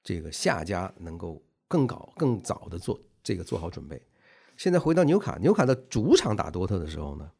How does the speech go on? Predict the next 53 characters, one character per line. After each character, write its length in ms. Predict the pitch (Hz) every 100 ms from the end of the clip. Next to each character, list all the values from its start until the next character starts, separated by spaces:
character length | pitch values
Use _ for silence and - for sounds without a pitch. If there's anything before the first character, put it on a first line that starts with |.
| _ _ _ - _ _
打 180 | - 78
得 80 | 98
要 80 | 98
比 120 | 78
这 100 | 85
样 140 | 82
好， 200 | 87 - - _ _ - -
但 120 | 190
是 80 | 190
呢， 120 | 185 156 131 -
也 240 | 139 117 98
碰 180 | 220
到 80 | 202
一 140 | 127 127
个 100 | 113
就 160 | 120
是 240 | 101 90 -
他 140 | - 131
把 220 | - 57
握 100 | 80
机 100 | 110
会 140 | 110
呢， 160 | 98 87 - -
没 100 | 98
有 60 | 113
把 140 | 104
握 100 | 78
住。 160 | 90 117 - _ _ _ _
就 120 | 175
像 200 | 160 131 - - -
那 120 | 127
一 80 | 110
次 140 | 101
主 140 | -
场 180 | 101 -
输 160 | - 107
给 160 | 82
这 180 | 69 85
个， 200 | 76 73 - _ _
呃， 200 | - 78
利 80 | 90
物 80 | 87
浦 180 | - 71
一 40 |
样， 160 | 78 76 _ _
他 80 | -
机 200 | 127 202
会 160 | 196 117
多， 180 | 123 - _ _ _ _
把 140 | - 76
握 80 | 95
不 80 |
住。 120 | 110